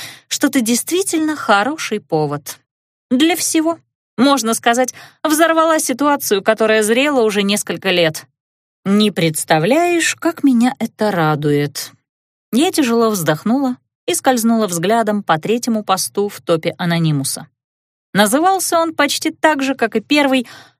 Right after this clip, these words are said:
только вместо знака вопроса там красовался восклицательный. Плюс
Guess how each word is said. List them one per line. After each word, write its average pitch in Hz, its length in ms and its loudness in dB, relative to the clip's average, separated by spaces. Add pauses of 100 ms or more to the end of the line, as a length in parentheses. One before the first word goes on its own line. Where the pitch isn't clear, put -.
(100)
только 330 360 2
вместо 277 480 0
знака 254 440 2
вопроса 339 680 0 (320)
там 392 180 4
красовался 311 800 0 (140)
восклицательный. 165 1120 -4 (460)
Плюс 330 440 0